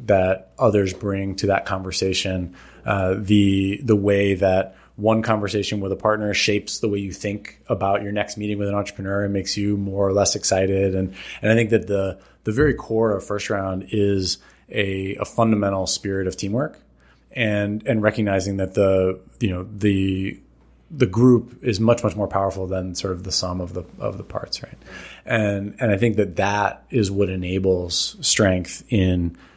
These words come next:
whether you call it generational transition or evolution of a team, even talking about potentially entering other markets or, or building other products. I think all of that sort of is rooted in this idea of a model that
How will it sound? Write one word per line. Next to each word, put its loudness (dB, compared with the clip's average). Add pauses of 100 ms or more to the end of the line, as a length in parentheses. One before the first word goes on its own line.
(280)
whether 2
you -6
call -2
it -4
generational -2
transition 0
or -8 (180)
evolution -4
of -12
a -14
team, 0
even 2 (220)
talking 0
about 0
potentially 0
entering -2
other -4
markets 0
or, -2
or -2
building 0
other -2
products. 2
I -2
think 0 (300)
all 6
of 4
that -2
sort -4
of -4
is -4
rooted 2
in 2
this -2
idea 2
of 0
a 2
model 2
that 0